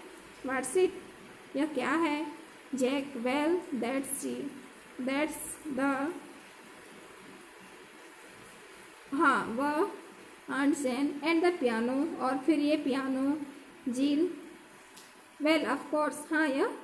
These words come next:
पियानो हमारा है। ऐसे करके वो एक एक सामान के बारे में पूछते जा रही हैं। आंट जैन, and the furniture, और यह जो फर्नीचर है। जैक,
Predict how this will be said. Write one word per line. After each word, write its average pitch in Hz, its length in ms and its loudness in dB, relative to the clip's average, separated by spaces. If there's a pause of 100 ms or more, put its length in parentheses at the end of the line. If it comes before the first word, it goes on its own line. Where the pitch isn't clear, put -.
(320)
पियानो 247 500 0 (120)
हमारा 214 340 -2
है। 262 320 -2 (480)
ऐसे 269 220 0
करके 277 320 0
वो 285 160 2
एक 233 280 0
एक 269 180 -2
सामान 226 400 2
के 269 100 0
बारे 233 220 2
में 302 160 4
पूछते 262 300 2
जा 233 180 2
रही 269 300 6
हैं। 277 160 2
आंट 269 300 4
जैन, 269 220 0
and 285 320 2
the 294 140 -2
furniture, 254 560 0 (400)
और 277 120 4
यह 320 120 8
जो 302 160 2
फर्नीचर 233 600 0
है। 269 340 0 (340)
जैक, 269 400 0